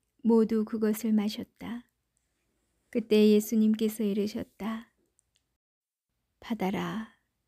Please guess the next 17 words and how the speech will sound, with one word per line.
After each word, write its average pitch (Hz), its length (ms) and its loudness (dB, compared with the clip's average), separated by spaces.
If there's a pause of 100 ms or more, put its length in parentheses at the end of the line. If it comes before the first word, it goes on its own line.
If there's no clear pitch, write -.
(260)
이는 214 640 4
내 220 340 0
몸이다." 214 720 0 (1300)
또 220 280 4
잔을 220 380 2
들어 220 240 0
감사를 220 640 0
드리신 214 500 0
다음 208 400 -4 (720)
제자들에게 220 720 2
주시니 214 720 0
모두 214 420 0
그것을 214 500 -2
마셨다. 214 720 -6 (1040)
그때 220 340 4
예수님께서 220 760 2
이르셨다. 208 960 -4